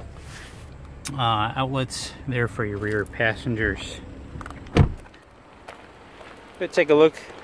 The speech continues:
Again, this has that three point six V six engine to it. With, I think it's three hundred and five horsepower.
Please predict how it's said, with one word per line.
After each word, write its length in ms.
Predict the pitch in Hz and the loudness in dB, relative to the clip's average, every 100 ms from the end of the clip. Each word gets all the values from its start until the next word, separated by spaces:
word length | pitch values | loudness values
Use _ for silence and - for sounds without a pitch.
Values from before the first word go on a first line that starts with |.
| - | -2
Again, 220 | 127 147 | 4 4
this 160 | 143 | 6
has 200 | 156 139 | 6 6
that 200 | 135 123 | 6 4
three 220 | - 170 156 | 4 2 2
point 320 | - 165 143 | 6 4 4
six 460 | - 160 151 - - - - - | 4 4 4 0 -10 -12 -14 -10
V 260 | 117 110 151 | -6 0 2
six 420 | 156 180 175 - - | 2 4 4 2 -2
engine 380 | 147 156 185 196 | 2 4 2 2
to 220 | - 220 | 6 8
it. 120 | 262 - - - - - - - - - - - - - - - - - - - - - - - - - - - - - - - | 8 2 -12 -10 -8 -8 -8 -8 -8 -8 -8 -8 -8 -8 -8 -8 -8 -8 -8 -8 -8 -10 -10 -12 -12 -12 -12 -12 -12 -12 -12 -4
With, 180 | 110 107 | -2 0
I 80 | |
think 180 | 107 120 | 0 0
it's 160 | 113 - | -2 -2
three 240 | - 151 | 4 6
hundred 300 | 135 151 147 | 6 8 8
and 300 | 139 131 123 | 8 6 4
five 480 | - - 147 151 147 | 2 4 6 6 4
horsepower. 920 | 120 156 147 - - 147 147 143 143 | 6 8 8 4 2 6 8 8 8